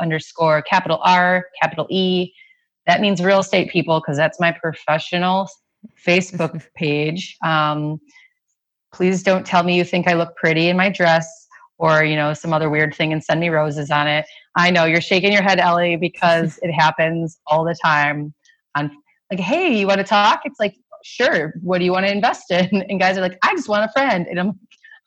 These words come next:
Speaker 1: "I don't, I got
Speaker 2: <laughs>
Speaker 1: enough of those. I need more investors." Um, so yeah, the R E at the end, if you start seeing that on Facebook, that's so that you
Speaker 2: Mm-hmm.
Speaker 1: can tell that people are putting together professional real estate Facebook profiles on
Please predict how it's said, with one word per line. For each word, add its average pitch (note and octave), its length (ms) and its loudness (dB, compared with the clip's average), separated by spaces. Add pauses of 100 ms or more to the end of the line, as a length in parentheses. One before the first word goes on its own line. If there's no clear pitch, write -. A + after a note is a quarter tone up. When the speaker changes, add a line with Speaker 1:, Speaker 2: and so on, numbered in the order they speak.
Speaker 1:
"I C4+ 160 2
don't, G#3+ 520 0
I C4 60 4
got B3+ 140 2
Speaker 2:
<laughs> A#3+ 60 2
Speaker 1:
enough A3+ 200 2
of G3 120 -4
those. G3+ 500 2 (400)
I A#3 100 0
need A#3 100 2
more A3 180 2
investors." F#3+ 680 -2 (540)
Um, F#3 640 2 (440)
so - 160 -2
yeah, G3 280 2
the E3+ 200 2
R A#3+ 140 4
E B3 100 2
at A#3+ 140 0
the G#3 100 0
end, G#3 160 2
if G3 120 -4
you F#3 80 -8
start F#3+ 280 -2
seeing G3+ 260 -2
that F#3 100 0
on F3+ 120 0
Facebook, F#3 640 -2
that's E3+ 320 -2
so E3+ 60 -4
that E3+ 140 -2
you F#3 140 -4
Speaker 2:
Mm-hmm. A3 100 -4
Speaker 1:
can D#3+ 100 -4
tell D#3+ 200 -2
that D#3+ 200 -4
people E3+ 200 -6
are D#3 160 -2
putting E3 220 -8
together D3+ 460 -6 (100)
professional F3+ 680 -6
real E3+ 180 -2
estate F3 460 -6
Facebook D#3+ 300 -8
profiles D#3 520 -8
on - 160 -18